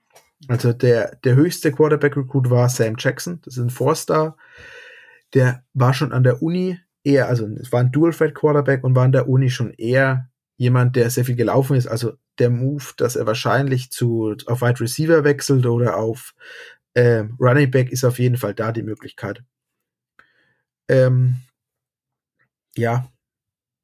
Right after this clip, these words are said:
Und ansonsten, T C U ist eine Schule, die wahnsinnig gut ausbildet, also wahnsinnig, äh, grundsolide Spieler nimmt. Manchmal den Four-Star, manchmal den, den, den,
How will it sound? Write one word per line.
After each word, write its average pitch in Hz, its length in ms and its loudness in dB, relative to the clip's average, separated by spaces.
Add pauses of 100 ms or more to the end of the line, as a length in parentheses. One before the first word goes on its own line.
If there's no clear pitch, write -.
(140)
Und 123 80 0
ansonsten, 131 720 0 (200)
T 147 140 0
C 131 260 2
U 139 180 4
ist 127 200 -4
eine 131 100 4
Schule, 131 300 2
die 120 420 0
wahnsinnig 127 680 0 (800)
gut 143 400 0
ausbildet, 120 540 0
also 113 220 -2
wahnsinnig, 123 600 0
äh, 113 300 0 (160)
grundsolide 131 580 2
Spieler 120 400 -2
nimmt. 139 340 0 (1600)
Manchmal 135 360 2
den 127 120 4
Four-Star, 147 800 0
manchmal 120 320 0
den, 113 200 -2
den, 117 160 -4
den, 113 340 -8